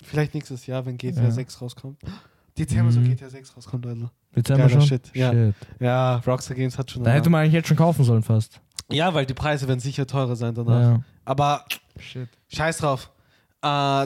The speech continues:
Speaker 1: das da? Erzähl du jetzt. Ich hab
Speaker 2: Okay,
Speaker 1: mir
Speaker 2: was
Speaker 1: eigentlich alles erzählt.
Speaker 2: Ab-, also in Sachen P S fünf, ich hab mir auch überlegt, eine P S fünf zu kaufen.
Speaker 1: Mhm.
Speaker 2: Aber ich hab mir gedacht, so, yo, werde ich dann später auch langfristig dann spielen? Und ich hab mir
Speaker 1: Ja.
Speaker 2: gedacht, so, hm, ich bin, ich spiele ja am P C jetzt gar nichts mehr.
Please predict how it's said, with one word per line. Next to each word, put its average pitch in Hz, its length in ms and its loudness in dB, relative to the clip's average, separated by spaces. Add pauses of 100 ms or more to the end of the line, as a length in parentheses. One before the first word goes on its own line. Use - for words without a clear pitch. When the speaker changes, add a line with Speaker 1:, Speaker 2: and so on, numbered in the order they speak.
Speaker 1:
das 175 220 -2
da? 214 220 -4 (560)
Erzähl 185 260 -2
du 196 120 -2
jetzt. 160 300 -2 (200)
Ich - 60 -4
hab 151 100 4
Speaker 2:
Okay, 147 160 2
Speaker 1:
mir 131 80 2
Speaker 2:
was 127 160 -2
Speaker 1:
eigentlich 147 160 -8
alles 139 260 -4
erzählt. 131 340 -10 (320)
Speaker 2:
Ab-, 147 340 -2
also 143 420 0
in 143 80 4
Sachen 156 220 2
P 165 100 2
S 151 120 2
fünf, 175 180 2
ich 147 60 2
hab 151 80 4
mir 147 120 4
auch 139 140 2
überlegt, 147 320 2
eine 147 100 4
P 147 60 4
S 131 100 2
fünf 147 180 2
zu - 100 -10
kaufen. 151 440 2 (100)
Speaker 1:
Mhm. 151 60 -10 (180)
Speaker 2:
Aber 127 140 2
ich 127 100 4
hab 135 60 2
mir 131 120 4
gedacht, 131 280 2
so, - 80 0
yo, 127 260 2
werde 131 200 2
ich 135 80 0
dann 147 80 4
später 147 340 0
auch 135 120 2
langfristig 139 580 2
dann 131 220 6
spielen? 156 420 2 (240)
Und 117 100 -18
ich 110 60 0
hab 127 80 4
mir 127 60 4
Speaker 1:
Ja. 117 60 2
Speaker 2:
gedacht, 120 220 2
so, - 100 -4
hm, 127 300 4
ich - 140 -4
bin, 156 120 -2
ich - 120 -2
spiele 156 380 0
ja 143 60 4
am 139 120 4
P 123 100 2
C - 200 0
jetzt 143 200 0 (200)
gar 131 200 2
nichts 131 280 2
mehr. 104 260 2